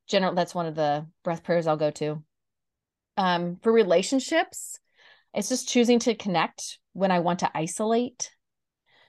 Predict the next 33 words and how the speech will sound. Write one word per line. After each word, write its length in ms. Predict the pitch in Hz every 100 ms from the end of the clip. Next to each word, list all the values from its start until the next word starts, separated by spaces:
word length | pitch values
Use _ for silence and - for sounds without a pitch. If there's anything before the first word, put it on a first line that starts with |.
| _
Um, 340 | 170 160 156 151
it 180 | 170
may 280 | 170 165 170
be 580 | 165 170 170 175 180 - _
<clears throat> 120 | 233 254 269 208 -
a 80 |
text 420 | 196 214 226 - 208
if 140 | 196
it's 100 | 190
someone 240 | 196 185 185
who's 160 | 185
far 180 | - 180
away, 640 | 180 180 175 175 175 180 -
or 460 | 180 180 175 170 175
choosing 440 | - 196 185 190 185
to 580 | - 190 180 170 170
see 180 | 165 175
someone 300 | 165 170 165
face 220 | 160 156
to 100 | -
face, 600 | 156 220 214 208 196 - - _ _ _ _ _ _
even 200 | 226 302 330
sitting 280 | - 233
down 240 | 202 185 190
and 140 | 185
writing 240 | 175 175 180
a 60 |
note 300 | 165 156 190
and 140 | 170 160
mailing 340 | 160 185 214
it, 140 | 233 -
even 300 | 226 233 262
if, 100 | 208